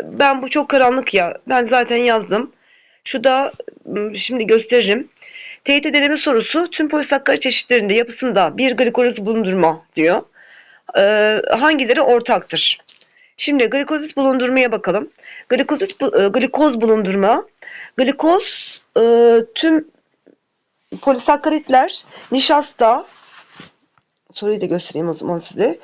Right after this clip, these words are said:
Nişasta, e, binlerce glikozun bağlanmasıyla oluşmuştur. Sonra, e, kas ve karaciğerimizde bulunan glikozit, e, glikojenler,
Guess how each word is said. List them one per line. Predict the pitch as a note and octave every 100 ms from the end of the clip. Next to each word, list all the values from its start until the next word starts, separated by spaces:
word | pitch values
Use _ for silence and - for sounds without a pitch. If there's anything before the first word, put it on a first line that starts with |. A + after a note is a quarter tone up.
| - - _
Nişasta, | B3 B3+ D4 C#4 - A#3 G3+ B3 F4 _ _ _ _ -
e, | F#3+ G3 G3+ G3+ F#3+ D3+ - - _ _ _ _ _ _
binlerce | A#3 C4+ C4+ C4+
glikozun | B3+ B3+ B3+ B3+ B3 A2
bağlanmasıyla | A#3 A#3 A#3 A#3 G#3
oluşmuştur. | F#3 - D#3 - B3
Sonra, | B3 - C#4 B3+ B3 C4 - - _ _ _ -
e, | G3 G#3
kas | C4+ C4
ve | B3+
karaciğerimizde | C4+ B3 A3+ A#3+ A3+ A#3
bulunan | A3+ A#3 A3+ B3+ D#4 _ _ _ _ _ _ -
glikozit, | A#3+ A#3+ B3 G#3+ C4 B3+ - - -
e, | - G3+ G3+ G3+ E3 - - - - A2 F#3 - - F#3+ _ _ _ _ _ _ _ _ _ _ _ - - _ _ -
glikojenler, | G3+ A#3 C4 A#3 A3+ A#3+ A#3 - A3 A3 B3 D4+